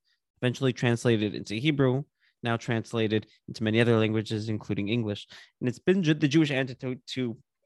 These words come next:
anxiety because, you know, trusting in God is, is essentially, he writes in the introduction, the core to any relationship is trust. The core of our relationship with God is trust. Right? Any relationship, if there's no trust, there's no real relationship.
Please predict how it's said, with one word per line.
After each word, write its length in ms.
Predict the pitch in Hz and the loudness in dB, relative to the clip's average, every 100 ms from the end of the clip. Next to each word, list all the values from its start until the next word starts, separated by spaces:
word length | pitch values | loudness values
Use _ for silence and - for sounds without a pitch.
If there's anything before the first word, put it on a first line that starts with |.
| _ _ _ _ _ _ _ - | _ _ _ _ _ _ _ 2
anxiety 500 | 151 139 165 190 123 | 4 6 6 6 2
because, 380 | 117 131 117 - - _ _ _ _ _ - | 0 -2 -2 -6 -12 _ _ _ _ _ -4
you 100 | 113 | -2
know, 80 | |
trusting 500 | 113 - 160 - 151 | 0 2 2 2 0
in 80 | 139 | 2
God 260 | 120 135 123 | 2 2 2
is, 180 | 107 - | 0 -6
is 240 | 117 - - - | -8 -10 -14 -12
essentially, 480 | - 156 160 - 123 | 0 2 2 0 0
he 80 | 117 | 4
writes 280 | 131 143 | 4 2
in 60 | 127 | -2
the 100 | 113 | -4
introduction, 580 | 113 117 147 - - 120 _ _ | -4 -2 -2 -2 -8 -10 _ _
the 60 | 127 | -4
core 360 | - 196 185 | 2 6 6
to 140 | 147 147 | 6 4
any 180 | 160 151 | 4 4
relationship 640 | 139 131 131 127 - 127 | 4 2 -2 -4 -6 -6
is 80 | - | -6
trust. 440 | 123 123 - - _ _ _ _ _ _ _ _ _ _ _ - _ - | -4 -6 -8 -20 _ _ _ _ _ _ _ _ _ _ _ -20 _ -2
The 80 | |
core 240 | - 170 185 | 2 4 6
of 80 | 165 | 6
our 120 | 156 | 6
relationship 800 | 147 143 160 - 156 - 117 123 | 4 2 0 -2 -4 -4 -2 -4
with 120 | - | 2
God 280 | 135 139 113 | 4 4 2
is 100 | - | -4
trust. 480 | 113 120 - - _ _ _ _ _ _ _ _ _ _ _ - | -8 -10 -12 -20 _ _ _ _ _ _ _ _ _ _ _ -4
Right? 140 | 127 | 0
Any 200 | 160 202 | 2 6
relationship, 600 | 175 147 170 - 135 - | 6 8 6 2 -6 -6
if 160 | 110 110 | -6 -4
there's 160 | 123 | 2
no 100 | 156 | 2
trust, 320 | 135 147 123 | 4 2 2
there's 120 | 120 127 | 0 -2
no 60 | |
real 180 | 117 113 | 0 0
relationship. 520 | 107 98 95 - - | 0 -2 -6 -10 -20